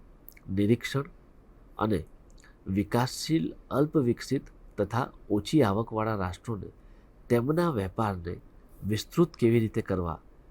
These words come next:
એ માટે જરૂરી એવા કૌશલ્યો, તકનીકી સહાય અને તાલીમ પૂરી પાડે છે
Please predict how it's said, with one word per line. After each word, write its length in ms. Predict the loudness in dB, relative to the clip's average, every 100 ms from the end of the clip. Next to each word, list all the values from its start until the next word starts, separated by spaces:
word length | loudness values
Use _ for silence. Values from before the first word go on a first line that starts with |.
| -14 0
એ 120 | 2
માટે 380 | 2 0 0 -2
જરૂરી 560 | 0 0 2 2 2
એવા 240 | 2 0 -4
કૌશલ્યો, 580 | -4 -4 -2 -2 -2 -4 -10 -20 -20 -20 -6
તકનીકી 460 | -6 0 -2 0 -4
સહાય 480 | -2 -2 0 -2 -8 -20 -20 -8
અને 140 | -6 -4 -4
તાલીમ 380 | -2 2 0
પૂરી 240 | 0 -2 -2
પાડે 320 | -4 -6 -6
છે 160 | -10